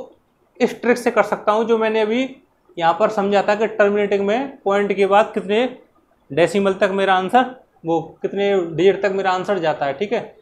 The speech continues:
तो यहाँ पे मैं simply बात करूँ तो ऊपर वाले number को ऐसे रहने दो, कोई दिक्कत नहीं है, क्योंकि सारा खेल नीचे वाले का होता है। देखो, ये अगर इस नंबर की बात करूँ तो ये है टू की पावर ट्वेल्व,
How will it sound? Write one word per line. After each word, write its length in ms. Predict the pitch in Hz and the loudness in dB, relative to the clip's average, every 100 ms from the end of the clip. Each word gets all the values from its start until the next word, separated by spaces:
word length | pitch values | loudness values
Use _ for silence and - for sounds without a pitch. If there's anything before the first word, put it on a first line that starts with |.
| _ _ _ | _ _ _
तो 60 | 202 | 2
यहाँ 160 | 185 | 2
पे 100 | 202 | 2
मैं 120 | 214 214 | 0 0
simply 440 | 208 208 208 214 170 | -2 -2 -2 -2 2
बात 200 | 180 180 | 2 2
करूँ 220 | 196 208 | -2 0
तो 100 | 208 | 0
ऊपर 180 | 208 208 | 0 2
वाले 180 | 208 208 | 2 0
number 220 | 208 208 | 0 0
को 100 | 208 | -2
ऐसे 140 | 202 202 | -2 0
रहने 140 | 202 | 0
दो, 80 | 202 | 0
कोई 120 | 208 | -2
दिक्कत 300 | 190 - 196 | -2 -4 -4
नहीं 140 | 202 208 | -2 -4
है, 120 | 196 - - - _ _ - _ _ | -4 -10 -20 -20 _ _ -20 _ _
क्योंकि 180 | 185 180 | -6 0
सारा 220 | 185 196 | 2 2
खेल 220 | 185 202 196 | 2 0 2
नीचे 220 | 196 202 | 0 0
वाले 220 | 196 196 | 0 0
का 80 | 196 | 0
होता 260 | 180 185 190 | 0 -2 -4
है। 60 | 190 - _ 214 | -6 -18 _ -4
देखो, 160 | 240 | 0
ये 240 | 196 190 226 | 2 4 4
अगर 160 | 226 | 2
इस 120 | 226 | 0
नंबर 220 | 214 214 214 | 0 0 0
की 80 | 214 | 2
बात 220 | 214 - | 2 2
करूँ 180 | 208 220 | -4 -4
तो 80 | 226 | -2
ये 180 | 190 196 | 0 2
है 320 | 190 233 240 - | 2 2 -2 -4
टू 140 | 208 190 | -4 -4
की 140 | 214 | -2
पावर 280 | 208 202 220 | 2 4 2
ट्वेल्व, 380 | - 190 175 147 | 0 0 2 0